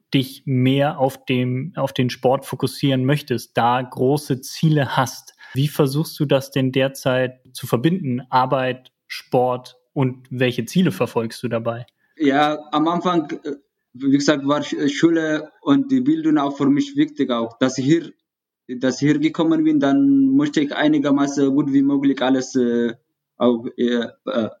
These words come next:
Speaker 2: äh, herbringen. Dann habe ich gemacht, aber während die Schule war auch,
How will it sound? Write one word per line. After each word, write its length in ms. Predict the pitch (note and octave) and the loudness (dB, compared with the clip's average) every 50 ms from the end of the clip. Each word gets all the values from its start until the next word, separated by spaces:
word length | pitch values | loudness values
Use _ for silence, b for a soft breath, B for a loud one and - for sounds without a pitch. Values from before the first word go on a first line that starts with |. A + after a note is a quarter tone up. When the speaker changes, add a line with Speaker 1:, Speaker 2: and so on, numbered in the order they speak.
| _ - | _ -4
Speaker 2:
äh, 360 | - A#2+ A#2+ A2+ A2+ A#2 B2+ - | 0 2 2 2 2 -2 -4 -4
herbringen. 800 | - B2 C3+ C#3+ - - C3 B2+ B2 A2+ A2+ A2 A2 A2 A2 _ _ _ | 2 2 4 4 4 2 0 0 0 0 0 0 0 0 -4 _ _ _
Dann 160 | - A#2+ A#2+ | 0 2 2
habe 180 | B2 C3 C3+ D3+ | 2 2 2 0
ich 80 | D3 C#3+ | 0 0
gemacht, 340 | - C#3+ D3 D3 D3+ D3 - _ _ _ _ _ _ _ _ _ _ _ _ - | 2 2 2 2 0 -4 -10 _ _ _ _ _ _ _ _ _ _ _ _ -8
aber 220 | B2+ B2 B2+ B2 | -6 -4 -2 0
während 320 | C#3 C#3 C3 C3+ C#3 C#3 | 0 0 2 2 0 0
die 40 | C#3 | -2
Schule 300 | - - F3 F3+ F3+ D#3 | -2 0 0 2 2 0
war 240 | D#3 E3 D#3+ C#3+ C#3+ | 0 -2 -2 -2 -2
auch, 220 | D#3+ D#3 D#3 - | -2 -2 -4 -6